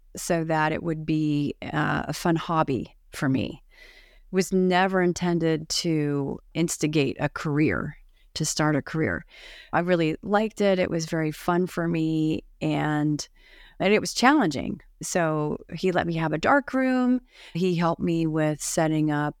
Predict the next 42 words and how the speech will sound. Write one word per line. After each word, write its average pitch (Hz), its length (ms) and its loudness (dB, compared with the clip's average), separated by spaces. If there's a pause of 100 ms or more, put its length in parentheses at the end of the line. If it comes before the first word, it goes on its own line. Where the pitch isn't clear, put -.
(120)
black 143 260 2
and 151 80 -2
white - 220 -4
printing 208 720 2
at - 100 -2
home. 175 560 -2
And 180 300 4
the 156 100 2
whole 180 180 2
time 170 360 2
I'm 151 200 0
doing 170 300 2
all 151 200 2
this 147 140 -2
stuff, 185 440 -2
everything 175 480 0
looked 160 240 -2
really, 165 480 0
really 151 360 0
horrible. 180 760 -2 (160)
And 175 180 -2 (240)
<laughs> - 220 -2
so 196 320 0
it 180 240 0
just - 400 -2
triggered 185 760 2
this, 160 720 -2 (100)
the 170 120 2
challenge 165 720 2
of 143 560 -2
trying 151 240 2
to 143 60 0
figure 147 380 0
out 139 240 4
how 143 240 -2
do 147 140 0
I 165 140 2
get 151 280 2
what's 143 260 -2
in 135 140 2
my 135 200 2
mind 185 840 0